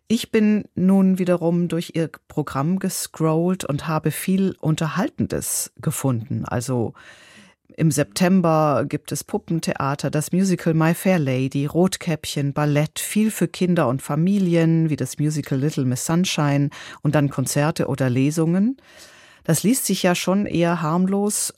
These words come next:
als progressiv oder gar herausfordernd für die Zuschauer.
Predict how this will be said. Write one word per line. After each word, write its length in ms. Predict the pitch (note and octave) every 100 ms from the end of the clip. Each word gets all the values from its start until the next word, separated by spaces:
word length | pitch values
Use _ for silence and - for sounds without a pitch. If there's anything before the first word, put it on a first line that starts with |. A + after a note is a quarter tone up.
| -
als 400 | E3+ E3 - -
progressiv 760 | - C#3+ - D3+ - E3+ F#3+ -
oder 260 | D#3 D#3
gar 260 | D3 C#3 C#3+
herausfordernd 1160 | C#3+ C#3 D#3 D4 - - A#2+ B2 B2 A#2+ A#2 -
für 420 | - - C3+ B2
die 200 | A#2+ A#2+
Zuschauer. 680 | A2+ B2 - A2+ A2+ A2+ A2+